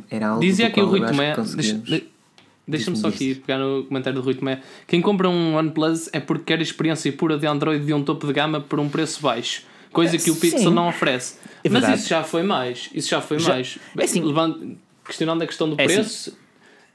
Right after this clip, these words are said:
Speaker 2: eh, já foi
Speaker 3: quinhentos e cinquenta
Speaker 2: mais.
Speaker 3: euros,
Speaker 2: Mas
Speaker 3: quinhentos e cinquenta euros foi quanto eu dei por um <coughs> Sony Xperia Z em, quando ele saiu.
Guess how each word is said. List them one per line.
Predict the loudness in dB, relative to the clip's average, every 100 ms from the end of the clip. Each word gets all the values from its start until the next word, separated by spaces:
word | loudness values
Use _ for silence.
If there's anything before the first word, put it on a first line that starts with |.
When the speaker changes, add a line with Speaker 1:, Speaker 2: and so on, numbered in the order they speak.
| -20 -6
Speaker 2:
eh, | 2
já |
foi | 4
Speaker 3:
quinhentos | 6 4
e | 4 4
cinquenta | 4 6
Speaker 2:
mais. | 6 6
Speaker 3:
euros, | 6 4 0 -2
Speaker 2:
Mas | -8 -8
Speaker 3:
quinhentos | -4 -2 -2 -2
e |
cinquenta | 0 0 0 0
euros | 0 -2
foi | -2 -4
quanto | -2 -2 -2
eu | -2
dei | -2 -2
por | -2 2
um | 2 2
<coughs> |
Sony | 2 0 -2
Xperia | -4 -6 -2 2 2
Z | 2 0 -2 -4 -12 -20 -20 -20 -20 -20 _
em, | 0 2 0
quando | 0 2
ele | 2
saiu. | 2 0 0